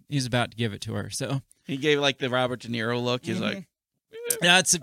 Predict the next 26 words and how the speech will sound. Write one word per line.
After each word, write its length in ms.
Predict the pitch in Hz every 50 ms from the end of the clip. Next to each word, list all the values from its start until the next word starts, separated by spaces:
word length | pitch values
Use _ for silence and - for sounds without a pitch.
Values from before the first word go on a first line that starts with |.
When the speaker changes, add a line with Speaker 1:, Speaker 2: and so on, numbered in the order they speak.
| - -
Speaker 1:
that's 180 | 160 156 151 127
a 60 | 135
perfect, 680 | - 147 147 143 117 131 127 127 101 - - - - -
that's 200 | 143 - 214 -
a 40 | -
perfect 400 | - - 139 - - - 131 -
Speaker 2:
<laughs> 100 | 123 120
Speaker 1:
explanation. 580 | 123 - - - 135 123 120 117 - - 131 120
I 220 | 120 117 120 120
mean, 100 | 120 - - - - - - _ -
I, 80 | - 117
I, 260 | 123 120 - - 127
I 40 | 131
was 180 | 117 113 - - -
trying 220 | - 151 147 143
to 80 | 143 131
think 220 | - 147 135 123 -
about 220 | 120 117 113 110
it, 80 | 110 175
but 100 | 123 117
yes, 300 | 113 - 120 110 - 180
that 140 | - 131 123
was 80 | 117 160
perfect. 420 | - 135 117 120 - 135 - - - _ - - - - - - - _ -
However, 600 | - 202 247 254 269 277 254 151 147 143 160 175 _ _ _ _ _ _ _ _ _ _ _ _ _ _ _ _ _ _ _ _ _ -
so 500 | - - 202 196 175 165 160 156 -